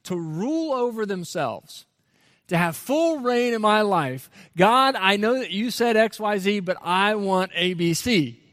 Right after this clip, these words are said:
And, and because of that, they were, uh, purchasing for themselves a one-way ticket out of the garden. They were placed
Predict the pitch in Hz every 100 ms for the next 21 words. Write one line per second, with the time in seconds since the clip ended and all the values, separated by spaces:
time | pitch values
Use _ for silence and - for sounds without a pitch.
0 | _ _ _ _ _ _ _ - 175 175
1 | 180 175 165 156 175 - - 214 247 254
2 | 202 202 170 156 151 156 170 165 160 156
3 | 151 135 _ _ _ _ 139 123 139 -
4 | _ _ _ _ _ - 214 - 185 202
5 | 180 180 175 156 151 127 139 143 143 160
6 | 196 185 175 - 190 - 147 - - 123
7 | 147 165 175 233 - 143 - _ _ _
8 | _ _ _ 156 151 147 - 185 170